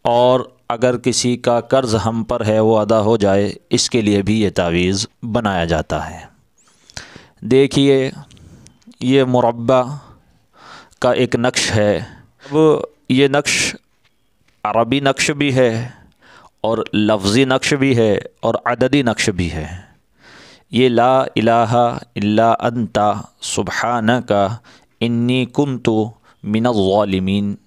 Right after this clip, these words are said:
ये एक नक्श है आयत करीमा का। दूसरा, इसके अंदर हस्बुनल्लाहु व निअमल वकील, ये आप नीचे देख सकते हैं। ये देखिए,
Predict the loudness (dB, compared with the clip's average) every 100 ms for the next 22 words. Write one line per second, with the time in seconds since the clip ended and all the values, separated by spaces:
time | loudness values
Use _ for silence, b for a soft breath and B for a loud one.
0 | _ _ _ -6 -2 -2 -4 -12 -14 -6
1 | -4 -2 -4 -4 -6 -4 -6 -6 -10 -8
2 | -10 -16 -18 -20 -20 _ _ _ B B
3 | B B B B B B B B B _
4 | -6 0 2 2 2 2 2 0 -2 -2
5 | 2 2 2 2 2 2 0 -6 -10 _
6 | -10 -6 -4 -4 -4 -2 0 0 2 2
7 | 2 2 2 2 2 0 0 0 0 0
8 | 0 0 0 -2 -6 _ _ _ _ _
9 | _ _ _ _ _ _ _ -2 0 2
10 | 0 -2 -14 -8 -4 0 0 0 -2 0
11 | -4 -2 -2 0 -2 -4 -8 b b b
12 | b b b b _ _ _ -8 -4 -4
13 | -4 -6 -6